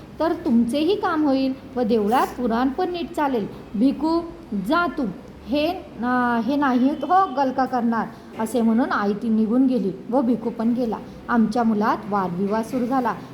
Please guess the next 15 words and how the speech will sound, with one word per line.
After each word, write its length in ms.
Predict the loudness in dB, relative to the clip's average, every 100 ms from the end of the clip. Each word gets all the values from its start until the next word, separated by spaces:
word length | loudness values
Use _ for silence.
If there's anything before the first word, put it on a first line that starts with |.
| -2
मोठे 300 | 0 2 2
आले 280 | 2 2 0
द्रोणाचार्य 760 | 2 2 2 2 0 0 2
आम्हाला 400 | 2 2 2 2
बंद 300 | 2 2 2
करायला. 500 | 2 0 0 0 -2 -6 -12 -4
त्यांच्या 320 | 2 4 4
पुराणापेक्षा 680 | 2 2 2 2 0 -2 -2
आमचे 400 | 0 4 4 2
भजनच 500 | 2 2 2 2 0
देवाला 360 | -2 0 0 0
जास्त 320 | 0 -2 2
आवडेल. 340 | 2 4 0 -4 -10 -10 0
पुराण 300 | 2 2 0
ऐकतात 380 | -2 -4 -4